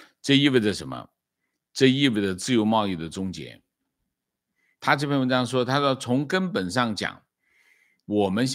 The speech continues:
我们讲的是欧洲啊，我们现在是腹背受敌啊，无论是川普还是习近平，都是极端民粹主义者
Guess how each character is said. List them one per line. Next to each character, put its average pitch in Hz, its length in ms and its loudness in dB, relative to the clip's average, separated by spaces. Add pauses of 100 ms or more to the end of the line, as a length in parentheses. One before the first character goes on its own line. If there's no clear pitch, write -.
我 104 200 -2
们 104 180 -2
讲 90 180 -2
的 82 60 -14
是 107 120 -8
欧 101 200 -4
洲 104 200 -4
啊， - 320 -14 (140)
我 113 240 0
们 120 120 0
现 160 200 -2
在 131 100 0
是 110 180 -6
腹 156 300 -4
背 117 240 2
受 95 240 -4
敌 62 320 -18 (840)
啊， - 260 -16 (580)
无 123 180 2
论 196 120 4
是 151 160 -2
川 160 280 0
普 113 100 -10
还 110 120 -4
是 120 140 -4
习 113 160 -6
近 117 160 -2
平， 87 220 -8
都 123 160 0
是 113 160 -2
极 110 240 -4
端 127 200 2
民 107 220 0
粹 131 200 0
主 85 180 -6
义 82 80 -6
者 - 240 -14